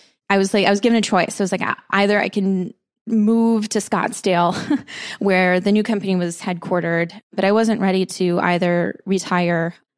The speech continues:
or catch menopause, which is, <laughs> I assume, two of the things that happen to young women who go to Scottsdale. I don't know. Um, <laughs> it just seems to skew older. There's nothing wrong with that. I just wasn't ready.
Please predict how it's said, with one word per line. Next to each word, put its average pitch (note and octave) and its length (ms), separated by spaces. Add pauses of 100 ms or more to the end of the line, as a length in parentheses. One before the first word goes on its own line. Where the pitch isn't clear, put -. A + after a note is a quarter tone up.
or F#3 100
catch F#3 300
menopause, E3+ 640
which F3 180
is, F3 140
<laughs> - 0
I G#3+ 200 (300)
assume, F#3+ 600 (500)
two G#3+ 180
of G3+ 80
the G3+ 80
things G3 300
that G3+ 160
happen G#3+ 400
to G#3 120
young A#3 220
women A#3+ 320
who D4+ 180
go E4 140
to E4 60
Scottsdale. C4 500
I A3 140
don't G#3+ 100
know. A3+ 120 (520)
Um, A3 300
<laughs> - 1500
it B3 80
just G4 160
seems F4 220
to C#4 100
skew C#4+ 340
older. B3 320
There's A3+ 200
nothing A#3+ 240
wrong F#3+ 200
with B3+ 120
that. C4+ 260
I F#3+ 60
just G#3+ 160
wasn't A3 320
ready. A3 260